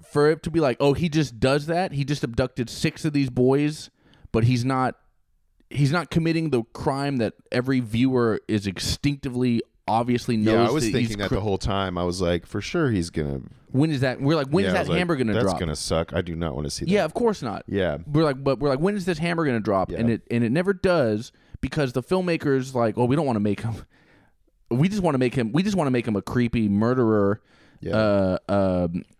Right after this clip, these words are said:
Speaker 1: a creepy murderer, m-, you know, do you wanna play a game, Saw kinda guy."
Speaker 2: Yeah.
Speaker 1: Uh, leaving the, leaving, pretending to leave the door open and waiting at the top of the stairs to beat the shit
Speaker 2: Mm-hmm.
Speaker 1: out of him.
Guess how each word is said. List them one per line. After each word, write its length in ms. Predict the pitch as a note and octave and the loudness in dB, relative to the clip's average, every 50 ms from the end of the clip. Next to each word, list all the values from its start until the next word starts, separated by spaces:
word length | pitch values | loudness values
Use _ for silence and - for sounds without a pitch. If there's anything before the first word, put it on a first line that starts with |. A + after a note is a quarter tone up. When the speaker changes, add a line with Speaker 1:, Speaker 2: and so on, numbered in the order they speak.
| - - | -12 -10
Speaker 1:
a 40 | A2 | -4
creepy 280 | - D3 C#3+ B2+ C3 A#2+ | -2 -2 -2 0 -2 -2
murderer, 580 | A2+ A#2+ A#2+ A2+ A2+ A2 G#2+ G2+ G2+ G2+ - - - _ - | -2 0 0 2 2 2 2 2 2 0 -2 -4 -10 _ -8
m-, 100 | A2 - _ _ _ - - _ _ _ _ _ _ _ | -8 -8 _ _ _ -20 -20 _ _ _ _ _ _ _
you 140 | A2+ A2+ G2+ | -2 0 0
know, 140 | F#2 F2+ E2+ - - | 0 0 -2 -2 -2
do 80 | A#2+ A#2+ | 2 4
you 120 | B2+ B2 | 4 4
wanna 200 | A#2 A#2+ A#2 A2 | 4 2 0 -2
play 220 | - - B2 G#2+ G2+ | -2 -2 0 0 0
a 60 | G2 | 0
game, 380 | F#2 G2+ G#2+ G#2+ G#2+ G#2+ G2+ F#2+ | -2 -2 0 0 0 0 0 -2
Saw 380 | - - - A#2+ A2 A#2 A#2+ A#2+ | -4 -2 -2 0 2 2 2 2
kinda 280 | - B2 G#2+ G#2 G2+ | 0 -2 -4 -4 -4
guy." 280 | F2+ G2 F#2 F2 D#2+ D#2+ | -4 -2 -2 -2 -2 -2
Speaker 2:
Yeah. 340 | - G2+ F#2 F2 D#2+ D#2 D#2 - - - - - - - _ _ - | -2 -2 0 -2 -2 -4 -6 -10 -12 -14 -18 -20 -20 -20 _ _ 0
Speaker 1:
Uh, 260 | A2 A2 G#2 G2 F#2+ E2+ | 2 2 2 2 2 0
leaving 400 | G2 B2 C3 D3 C#3+ C#3 C#3 A#2+ | 0 0 0 0 0 0 -2 -2
the, 160 | A#2 A2+ A2 - _ | -2 -4 -4 -6 _
leaving, 400 | - C#3 D#3 D#3 D3+ C#3+ - - - _ - | -2 0 0 0 0 -2 -4 -6 -16 _ -2
pretending 480 | - D3+ - - E3 E3 D#3 D#3 D3+ C#3 | 0 0 0 0 0 0 0 0 0 0
to 80 | C#3+ C3 | 0 2
leave 260 | B2+ C3+ C#3 C3+ C3 | 2 2 2 2 2
the 80 | B2+ A#2 | 0 2
door 260 | B2+ B2 B2+ B2 A#2 | 4 4 4 4 4
open 320 | B2 B2 - C3 B2 A#2 | 2 2 2 0 -2 -2
and 260 | A2 G#2 G2+ G2+ F#2+ G#2+ | -2 -2 -2 -2 0 0
waiting 280 | A#2+ A#2+ A#2+ B2 A#2+ | 2 2 2 0 -2
at 60 | A2+ G2 | -2 -4
the 80 | G2+ | -4
top 240 | - B2 A#2+ A2+ - | -2 -2 -2 -2 -2
of 60 | A2+ | -4
the 60 | A2 | -6
stairs 400 | G#2 - - A2 A2 A2 G#2+ G#2+ | -6 -4 0 2 2 2 2 0
to 80 | - A2 | -2 -4
beat 220 | - - A#2 G2+ | -4 -2 -2 -2
the 60 | G2 F#2 | -2 -2
shit 180 | F#2+ G#2+ B2 | 0 0 2
Speaker 2:
Mm-hmm. 60 | A2+ | 2
Speaker 1:
out 80 | G#2+ G#2+ | 2 0
of 60 | G#2 G#2+ | 0 0
him. 160 | G#2+ G#2 | -2 -4